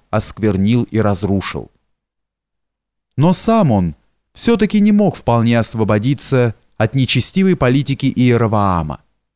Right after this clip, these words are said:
и потому не хотел вполне оставить идолослужение. Поэтому, хотя за выказанную им ревность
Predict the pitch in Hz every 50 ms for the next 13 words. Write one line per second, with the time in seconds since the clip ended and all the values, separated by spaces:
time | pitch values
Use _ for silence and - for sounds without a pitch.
0 | _ _ _ _ _ _ _ _ _ - 143 131 156 160 180 185 185 202 196 196
1 | - - 196 180 - 220 190 139 - - 123 117 113 113 120 120 113 110 107 -
2 | - - 120 123 123 123 113 - - - 127 117 117 110 104 107 104 - - 104
3 | 104 85 95 98 90 85 80 76 69 - - _ _ _ _ _ _ _ _ _
4 | _ _ _ _ _ _ _ _ _ _ _ _ _ - 95 98 113 131 139 143
5 | - - 101 92 87 78 69 _ _ _ _ _ _ _ _ _ _ _ _ -
6 | - 131 123 165 160 147 147 160 147 175 185 - 170 135 127 151 147 143 143 143
7 | 147 - 143 147 139 127 123 143 156 160 147 147 143 127 - - - -